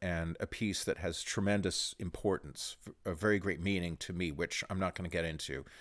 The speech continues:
but suffice it to say, Parsifal is a big piece for me, big work.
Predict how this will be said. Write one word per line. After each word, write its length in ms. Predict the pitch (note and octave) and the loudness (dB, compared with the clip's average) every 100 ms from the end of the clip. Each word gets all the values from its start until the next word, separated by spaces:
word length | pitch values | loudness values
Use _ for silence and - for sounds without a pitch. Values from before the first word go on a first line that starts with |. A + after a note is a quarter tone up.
| - | 0
but 240 | G2 D#2+ - - | 4 4 2 -8
suffice 480 | - - F2+ E2+ - | -4 2 4 4 0
it 80 | - | -4
to 80 | |
say, 180 | F#2 C#2 | -2 -2
Parsifal 560 | - F#2 F2+ F#2+ - D#2+ | 0 0 0 0 -2 -2
is 120 | D2 | -2
a 40 | |
big 320 | D#2 F2 D2 - | -2 -2 -2 -4
piece 300 | - E2 - | -6 -6 -6
for 160 | - | -8
me, 240 | C#2 - - | -8 -10 -4
big 160 | G2+ E2 | -4 -2
work. 400 | E2+ D#2 A1 - | 0 0 -2 -10